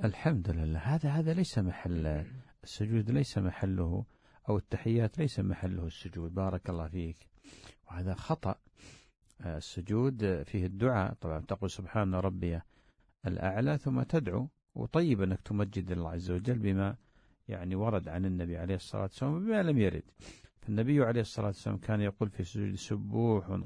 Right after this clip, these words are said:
قدوس رب الملائكة والروح". وكان يقول عليه الصلاة والسلام: "سبحان ذي الملكوت والجبروت والكبرياء والعظمة". فلا تعدل عن ما كان عليه النبي صلى الله عليه وسلم إلى أشياء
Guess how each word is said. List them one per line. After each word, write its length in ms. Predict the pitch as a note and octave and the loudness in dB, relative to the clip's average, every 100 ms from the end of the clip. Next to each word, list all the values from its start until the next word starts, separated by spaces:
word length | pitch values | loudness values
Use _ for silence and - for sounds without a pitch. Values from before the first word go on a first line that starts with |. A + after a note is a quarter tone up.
| - | -2
قدوس 460 | G2+ G2+ B2 B2 | -2 0 0 0
رب 240 | A#2+ B2 A#2+ | 0 0 0
الملائكة 720 | B2 C3 C#3 D3 C#3+ D3 D#3+ | 2 2 4 2 2 2 4
والروح". 500 | E3 E3 A#2 - - _ - - - _ - | 4 6 4 0 -12 _ -20 -20 -20 _ -4
وكان 240 | - A2+ | 2 4
يقول 280 | A#2 - G#2+ | 4 2 2
عليه 220 | F#2+ G#2 | 4 2
الصلاة 260 | G2+ - G2+ | 2 0 0
والسلام: 280 | - G2+ F#2+ | 0 -2 -2
"سبحان 500 | G#2+ F#2+ A#2 A#2+ G#2+ | -4 -2 0 2 2
ذي 160 | G2+ | 0
الملكوت 640 | G2 G2+ G2+ - A2+ G#2 G#2 | 0 2 0 0 -2 0 0
والجبروت 640 | G2 F#2+ G2 G#2 G#2+ - | 0 0 -2 0 -2 -2
والكبرياء 500 | G#2+ - G2+ A#2 B2+ | -4 -2 0 0 2
والعظمة". 520 | A2+ A#2+ B2+ G#2 G#2 - _ _ _ _ - - _ - - - | 0 2 2 2 0 -4 _ _ _ _ -20 -20 _ -20 -20 -6
فلا 280 | G#2 B2+ D#3+ | 0 2 4
تعدل 400 | D3+ B2+ A2+ F#2+ | 2 2 2 2
عن 220 | F#2 G2 | 2 2
ما 280 | F2+ F2 A2+ | 2 0 -2
كان 220 | G#2 F#2+ | -2 0
عليه 340 | F2+ F2 G2 F#2 | 0 0 0 0
النبي 200 | F2+ F2 | -2 -4
صلى 160 | - | -2
الله 120 | A#2 B2+ | 0 0
عليه 100 | A2+ | 2
وسلم 100 | G2 | 2
إلى 220 | G2 A#2+ - _ _ _ - | 2 0 -4 _ _ _ -6
أشياء 500 | G2 - G#2+ G2 | -4 0 2 2